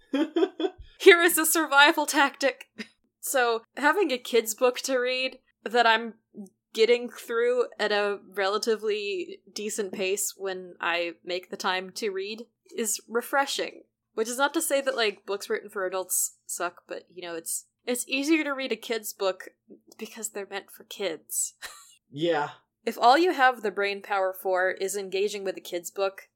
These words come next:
Speaker 1: that's fine, and you should do it. <laughs>
Speaker 2: Exactly.
Speaker 1: Plus, life's too short. Read a kid's book.
Speaker 2: <laughs>
Speaker 1: So, should we get started?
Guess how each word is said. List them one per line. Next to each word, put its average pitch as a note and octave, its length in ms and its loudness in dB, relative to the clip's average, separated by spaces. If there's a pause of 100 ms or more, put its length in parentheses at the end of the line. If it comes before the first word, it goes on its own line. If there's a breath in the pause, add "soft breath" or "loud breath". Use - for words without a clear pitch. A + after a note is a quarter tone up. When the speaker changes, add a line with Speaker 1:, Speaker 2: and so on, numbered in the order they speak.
(140)
Speaker 1:
that's F#3 240 0
fine, G3 540 0 (280)
and F#3+ 140 -6
you F3 100 -4
should - 240 -6
do G3 180 0
it. - 300 -4 (160)
<laughs> - 180 -20
Speaker 2:
Exactly. C#3 580 -2 (280)
Speaker 1:
Plus, E4 260 -4
life's C4 260 -2
too A#3 140 -6
short. F#3 340 -6 (260)
Read B3+ 100 -4
a - 40 -12
kid's F#3+ 260 -4
book. - 240 -12 (360)
Speaker 2:
<laughs> G#3+ 640 0 (140)
Speaker 1:
So, C4+ 240 -2
should A3+ 200 -6
we A#3+ 60 -12
get - 140 -8
started? D4 440 -4